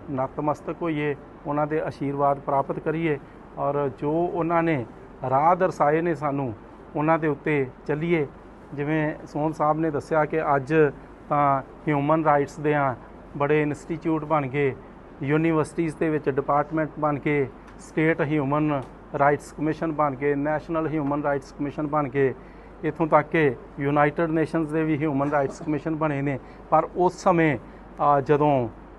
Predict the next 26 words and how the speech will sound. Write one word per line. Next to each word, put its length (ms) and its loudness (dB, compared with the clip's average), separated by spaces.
ਕਸ਼ਮੀਰੀ 600 2
ਪੰਡਿਤ 340 2
ਜਿਹੜੇ 260 0
ਸੀਗੇ 280 -2
ਗੁਰੂ 240 -4
ਸਾਹਿਬ 260 2
ਕੋਲ 200 -2
ਆਏ 160 2
ਸੀ, 160 -4
ਕਿਤੇ 220 -4
ਉਹਨਾਂ 260 0
ਅਨੰਦਪੁਰ 460 0
ਸਾਹਿਬ 320 0
ਦੀ 100 -2
ਧਰਤੀ 380 -2
ਤੋਂ, 220 -2
ਅ, 580 -4
ਦਿੱਲੀ 360 0
ਦੇ 100 0
ਵਿੱਚ 240 -2
ਜਾ 200 4
ਕੇ 240 -2
ਆਪਣਾ, 460 2
ਅ, 800 -2
ਜਿਹੜਾ 300 2
ਬਲੀਦਾਨ 680 2